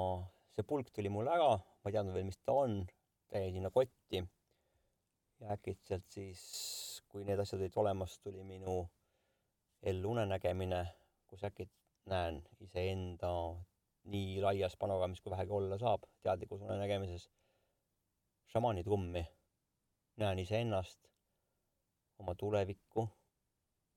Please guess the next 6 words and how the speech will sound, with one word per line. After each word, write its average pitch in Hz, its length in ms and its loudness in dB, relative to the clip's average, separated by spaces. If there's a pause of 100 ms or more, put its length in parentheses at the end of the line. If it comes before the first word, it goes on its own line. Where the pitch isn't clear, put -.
(200)
oma 92 200 -2 (160)
abikaasat, 98 640 0 (360)
oma 92 180 -2
lapsi, - 500 -4 (560)
oma 104 160 6
väeloomi. 101 680 6